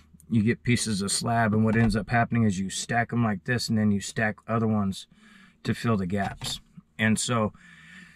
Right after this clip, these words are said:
<laughs> he had that, and, you know, he'd been at the place approximately, uh, going on fifteen years, you know, uh, spending a lot of time except winters. Winters, he would, uh, go out of state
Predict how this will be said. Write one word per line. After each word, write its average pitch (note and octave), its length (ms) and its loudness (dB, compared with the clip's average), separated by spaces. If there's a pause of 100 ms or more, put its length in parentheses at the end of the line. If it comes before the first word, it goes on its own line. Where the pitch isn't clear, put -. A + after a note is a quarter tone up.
(320)
<laughs> E3 420 8
he C#3 240 6
had C#3 240 6
that, A2 240 2 (680)
and, B2 520 4 (460)
you B2+ 100 4
know, A#2 180 6
he'd A#2+ 420 4
been C3 240 4
at C3 140 4
the G#2+ 60 -6
place - 560 0 (520)
approximately, C3 760 0
uh, - 260 -10 (600)
going D3+ 240 6
on C3+ 140 6
fifteen C#3+ 520 2
years, A#2 520 4
you A#2+ 80 2
know, A2 240 2 (640)
uh, A2+ 180 4
spending C3 380 4
a A#2 100 4
lot A#2+ 200 4
of A2 100 -4
time B2+ 260 4
except G#2 300 -2
winters. G#2+ 400 0
Winters, A#2 380 0
he B2 120 0
would, A2 340 0 (520)
uh, G#2 240 4
go A2+ 180 2
out A2+ 140 4
of G#2 80 -2
state A2+ 340 -2